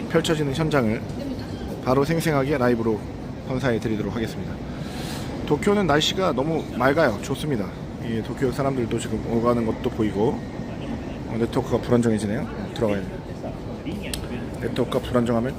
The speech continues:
들어가야 됩니다. 가깝게. 왜냐면 라이브가 또 끊기면 안 되니까요. 아, 여기 이렇게 오가는 사람들도 많이 있고. 자, 현장에서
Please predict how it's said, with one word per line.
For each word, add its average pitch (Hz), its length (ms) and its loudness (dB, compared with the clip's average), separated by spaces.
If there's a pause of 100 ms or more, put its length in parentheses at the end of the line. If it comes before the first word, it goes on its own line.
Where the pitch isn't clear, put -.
(140)
들어가야 110 260 4
됩니다. 92 260 -4 (1300)
가깝게. 98 420 -2 (200)
왜냐면 104 280 2
라이브가 110 340 4
또 - 80 -2
끊기면 139 320 0
안 107 60 4
되니까요. 104 480 0 (1120)
아, - 240 -6 (720)
여기 98 260 -2 (920)
이렇게 117 180 -4
오가는 117 280 0
사람들도 120 380 0
많이 101 220 0
있고. 113 280 -2 (1200)
자, - 100 -4 (540)
현장에서 117 520 -2